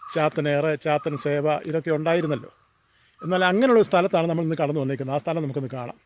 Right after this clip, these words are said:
തന്നെയല്ല, ഇതൊരു റബ്ബറിൻ്റെ എസ്റ്റേറ്റാണ്. ഒരു കാലത്ത് പ്രതാപത്തിൻ്റെയും കൊടുമുടിയിൽ നിന്ന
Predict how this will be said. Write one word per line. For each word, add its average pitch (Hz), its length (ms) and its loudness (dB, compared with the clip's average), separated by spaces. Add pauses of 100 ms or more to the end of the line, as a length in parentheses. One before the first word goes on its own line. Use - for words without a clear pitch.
(460)
തന്നെയല്ല, 208 360 2 (260)
ഇതൊരു 185 180 4 (120)
റബ്ബറിൻ്റെ 208 480 4 (340)
എസ്റ്റേറ്റാണ്. - 560 0 (1000)
ഒരു 240 140 2
കാലത്ത് 233 360 6 (240)
പ്രതാപത്തിൻ്റെയും 202 840 4 (1000)
കൊടുമുടിയിൽ 220 480 8
നിന്ന 190 180 4